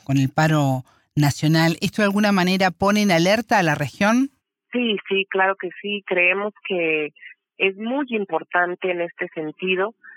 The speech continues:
Speaker 2: que todos los gobiernos, los pueblos, las organizaciones sociales, populares y de derechos humanos, nos tenemos que estar sumando a una campaña permanente de solidaridad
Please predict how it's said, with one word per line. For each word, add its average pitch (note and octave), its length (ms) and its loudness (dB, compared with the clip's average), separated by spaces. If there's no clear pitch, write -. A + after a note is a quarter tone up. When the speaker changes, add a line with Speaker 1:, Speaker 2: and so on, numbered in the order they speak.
Speaker 2:
que G3+ 400 0
todos G3+ 260 0
los G3+ 180 0
gobiernos, F#3+ 880 -4
los E3+ 240 -6
pueblos, F#3+ 600 -2
las E3+ 280 -4
organizaciones E3+ 960 -4
sociales, E3+ 600 -2
populares D#3+ 680 -2
y D#3+ 80 -8
de D3 100 2
derechos D3 460 -2
humanos, E3 360 0
nos F3+ 240 0
tenemos G3 440 -2
que G3+ 80 -4
estar G#3 340 -2
sumando G#3 400 0
a G3+ 80 2
una G#3 240 0
campaña G3+ 600 -2
permanente E3+ 880 -2
de G#3 260 -2
solidaridad F3 760 0